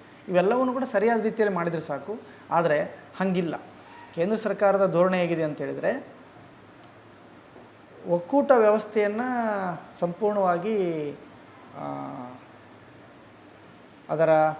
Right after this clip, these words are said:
ಮೂಲ ತತ್ವಗಳಿಗೆ ವಿರುದ್ಧವಾಗಿ ಸರ್ಕಾರ ಇವತ್ತು ನಡ್ಕೊಂತ ಇದೆ, ಸಂಪೂರ್ಣವಾಗಿ ಗಾಳಿಗೆ ತೂರ್ತಾ ಇದೆ ಒಕ್ಕೂಟ ವ್ಯವಸ್ಥೆಯ ಮೂಲ ತತ್ವಗಳಿಗೆ. ಈಗ ಎಲ್ಲ ರಾಜ್ಯಗಳಿಗೆ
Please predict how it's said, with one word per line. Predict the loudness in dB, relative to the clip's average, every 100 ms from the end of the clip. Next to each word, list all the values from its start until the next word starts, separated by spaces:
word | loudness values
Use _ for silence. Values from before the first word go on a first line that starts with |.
| 0
ಮೂಲ | 6 10
ತತ್ವಗಳಿಗೆ | 10 8 2 4 4 4
ವಿರುದ್ಧವಾಗಿ | 6 6 6 10 8 8
ಸರ್ಕಾರ | 2 -2 0 0
ಇವತ್ತು | 0 -4
ನಡ್ಕೊಂತ | -10 -12 -12
ಇದೆ, | -10 -8
ಸಂಪೂರ್ಣವಾಗಿ | -4 -4 -2 0 0 -2
ಗಾಳಿಗೆ | 0 2 2
ತೂರ್ತಾ | 0 -6 -6
ಇದೆ | -10 -8
ಒಕ್ಕೂಟ | -6 -4 -2
ವ್ಯವಸ್ಥೆಯ | 0 -2 -4 -8 -6
ಮೂಲ | -4 -6
ತತ್ವಗಳಿಗೆ. | -6 -10 -12 -12 -12 -18 -20 -20 -20 -14 -4
ಈಗ | 2 4 2 -4 -8
ಎಲ್ಲ | -2 4 6
ರಾಜ್ಯಗಳಿಗೆ | 8 6 4 2 2